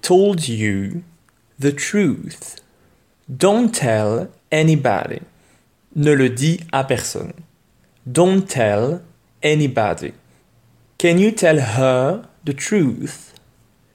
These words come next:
Peux-tu lui dire la vérité? Can you tell her the truth? Comme vous entendez, dans chaque phrase, il y a toujours un destinataire.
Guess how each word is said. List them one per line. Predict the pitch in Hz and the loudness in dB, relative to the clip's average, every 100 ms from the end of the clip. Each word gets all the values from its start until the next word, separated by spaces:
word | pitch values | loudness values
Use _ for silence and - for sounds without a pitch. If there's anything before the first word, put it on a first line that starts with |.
| _ _ | _ _
Peux-tu | - 139 - 147 135 - | -2 -2 -2 -2 -2 -6
lui | 127 120 139 185 170 | -8 -4 0 0 0
dire | 127 113 120 180 190 - - _ _ | 0 -2 -2 -4 -10 -20 -20 _ _
la | - 123 | 0 0
vérité? | 123 123 110 113 107 _ _ _ _ _ _ _ _ _ _ _ _ _ _ _ | 2 0 -2 -6 -12 _ _ _ _ _ _ _ _ _ _ _ _ _ _ _
Can | 139 135 | 0 2
you | 131 123 110 - | 2 2 0 0
tell | 131 113 107 - | 0 0 -2 -2
her | 113 117 113 127 180 - _ _ _ _ | 2 2 2 0 -4 -14 _ _ _ _
the | 135 139 | -8 -6
truth? | - 208 160 - - - - - _ _ _ _ _ _ _ _ | -2 0 0 -4 -18 -20 -20 -20 _ _ _ _ _ _ _ _
Comme | - 151 | -2 0
vous | 143 135 | 2 0
entendez, | 117 110 117 156 214 | 0 -2 2 2 0
dans | 208 127 | -4 -4
chaque | 110 - 160 | -2 -2 -2
phrase, | - - 117 143 160 190 190 165 | -4 -2 0 0 -2 -4 -4 -4
il | 165 | 0
y | 156 | 2
a | 123 | 2
toujours | 110 - 165 123 113 151 - _ | 0 -2 -2 0 -2 -2 -4 _
un | 170 | 0
destinataire. | 160 143 147 123 113 - - - | 2 0 0 -2 -2 -8 -10 -16